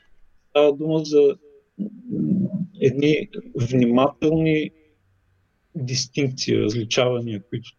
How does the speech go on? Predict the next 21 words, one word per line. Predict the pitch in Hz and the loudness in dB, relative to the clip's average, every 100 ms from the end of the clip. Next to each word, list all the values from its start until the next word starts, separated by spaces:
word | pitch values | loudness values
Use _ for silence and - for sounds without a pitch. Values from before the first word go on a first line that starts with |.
| _ | _
трябва | 110 104 | -10 -10
да | 104 | -6
бъдат | 107 107 | -4 -4
направени, | - - _ 110 107 143 180 _ _ _ _ 156 | -8 -20 _ -4 -2 -2 -6 _ _ _ _ -10
за | 131 127 | -2 0
да | 131 | 0
не | 120 110 | -2 -4
скачаме | - 135 131 175 165 160 160 | -2 -2 -2 -4 -6 -6 -2
от, | 147 135 - | 0 0 -2
а, | 139 123 117 123 - _ _ _ _ _ _ _ _ _ _ _ _ _ _ | -2 -2 -4 -8 -12 _ _ _ _ _ _ _ _ _ _ _ _ _ _
от | 143 135 143 | -2 0 0
разликата, | 135 143 147 156 - 135 - 131 165 185 - _ _ _ _ - | 2 2 -2 -8 -4 -6 -2 -2 -2 -6 -12 _ _ _ _ -2
от, | 143 131 - - | -2 -2 -6 0
от | 135 131 | 0 0
находката | 135 - 151 147 - 151 139 | -2 2 0 0 -6 -2 -2
за | 127 | 0
разликата. | 120 123 120 120 110 104 - 117 | 2 4 2 -2 -14 -18 -10 -8
Нали, | 123 117 120 | -6 -6 -6
ние | 117 | -6
научаваме, | 117 107 - 131 127 123 - | -4 -4 0 0 0 -2 -4
че, | 120 | -4